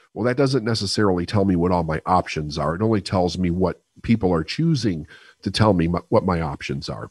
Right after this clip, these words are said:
But if I practice gratitude, I can take, I can remove that agenda from my mind. I know I can go to what's real in my own life right now.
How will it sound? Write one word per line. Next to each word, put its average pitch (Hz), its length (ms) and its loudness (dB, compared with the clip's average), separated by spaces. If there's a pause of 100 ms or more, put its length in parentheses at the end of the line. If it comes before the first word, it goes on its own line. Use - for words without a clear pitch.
But 117 100 0
if 110 80 -2
I 123 100 0
practice 131 440 -2
gratitude, 120 720 -2 (420)
I 107 140 2
can 98 400 -2 (340)
take, 156 360 4
I 120 80 0
can 98 160 -2
remove 147 460 2
that 127 180 -2
agenda 104 400 0
from 95 180 0
my 92 140 2
mind. 82 420 -2
I 101 140 0
know 135 400 0
I 127 100 0
can 113 200 -4
go 107 200 2
to 101 80 2
what's 95 320 -2
real 101 440 0
in 101 120 0
my 92 280 0
own 135 220 2
life 95 380 -4
right 104 200 4
now. 82 340 -4